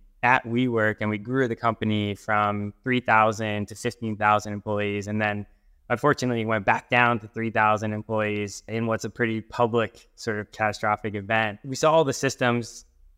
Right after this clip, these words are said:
that everyone was using, and we saw all the data or lack of data that was being used to make some decisions. And the fact that those two ecosystems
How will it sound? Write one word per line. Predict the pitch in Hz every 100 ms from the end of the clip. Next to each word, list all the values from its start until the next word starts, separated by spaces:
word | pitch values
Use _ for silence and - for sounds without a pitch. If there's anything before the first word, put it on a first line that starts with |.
| -
that | 120 107 -
everyone | 120 117 117 113
was | 110 101
using, | 104 104 110 107
and | 104
we | 113
saw | - 120
all | 117 117
the | 113
data | - 107 113 104
or | 104
lack | 107 110 113 -
of | 117 110
data | 110 104 104 101
that | 104 -
was | 107
being | 110 107
used | 107 107 104
to | 104
make | 104 101
some | 113 104
decisions. | 98 - 104 101 120 135 143 -
And | 107 107
the | 107
fact | - 110 -
that | 113 113
those | 104
two | - - 113 107 104 104 _ _
ecosystems | 117 117 110 113 104 113 104